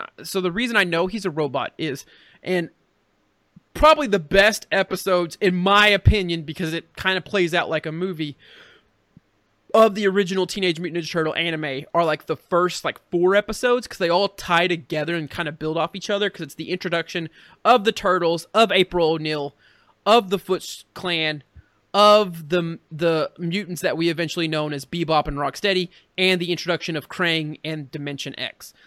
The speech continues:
Like, these four episodes cross all of these in, like, one fail connected swoop, uh, and it's really great. Uh, I have a D V D,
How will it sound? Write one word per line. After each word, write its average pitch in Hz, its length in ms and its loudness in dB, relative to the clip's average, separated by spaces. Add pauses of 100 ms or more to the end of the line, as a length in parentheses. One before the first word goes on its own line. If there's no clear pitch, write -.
Like, 160 300 -8
these 190 340 -4
four 247 360 4
episodes 208 600 0
cross - 400 -2
all 214 240 4
of 185 120 -2
these 190 280 -6
in, 160 220 -6
like, 135 200 -6
one 180 280 -4 (160)
fail 208 280 4
connected 170 600 -4
swoop, 269 360 -8 (360)
uh, 170 160 0
and 160 100 -2
it's 156 140 -8
really 185 180 4
great. 147 320 -8 (380)
Uh, 147 160 -2 (100)
I 160 120 0
have 185 180 4
a 165 60 2
D 190 200 -6
V 180 140 -4
D, 262 340 -2